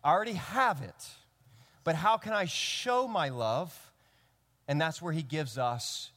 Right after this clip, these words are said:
commandments. He tells us how we can honor him.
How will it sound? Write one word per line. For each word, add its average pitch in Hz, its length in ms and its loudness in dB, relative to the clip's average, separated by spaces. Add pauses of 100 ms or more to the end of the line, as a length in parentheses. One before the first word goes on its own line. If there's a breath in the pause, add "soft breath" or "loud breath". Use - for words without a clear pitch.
(840)
commandments. 123 800 -4 (420)
He 123 120 -10
tells 175 580 -2
us 107 480 -6 (340 soft breath)
how 156 340 2
we 139 120 -4
can 131 180 -4
honor 110 320 -4
him. 95 260 -10